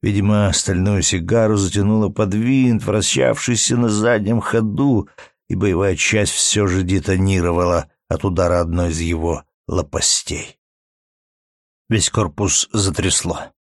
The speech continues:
Левую машину пришлось сразу остановить из-за опасных вибраций.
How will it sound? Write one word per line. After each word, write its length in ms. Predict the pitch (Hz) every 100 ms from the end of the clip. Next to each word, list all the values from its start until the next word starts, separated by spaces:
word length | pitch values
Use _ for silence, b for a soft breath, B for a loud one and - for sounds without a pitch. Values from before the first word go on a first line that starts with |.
| _ -
Левую 320 | 101 98 92
машину 420 | 92 85 104 92
пришлось 480 | 87 78 - 92 -
сразу 400 | - 95 90 87
остановить 640 | 87 - 90 95 104 71
из-за 260 | 85 80 87
опасных 460 | - 90 - 87
вибраций. 560 | 90 85 107 - 73 71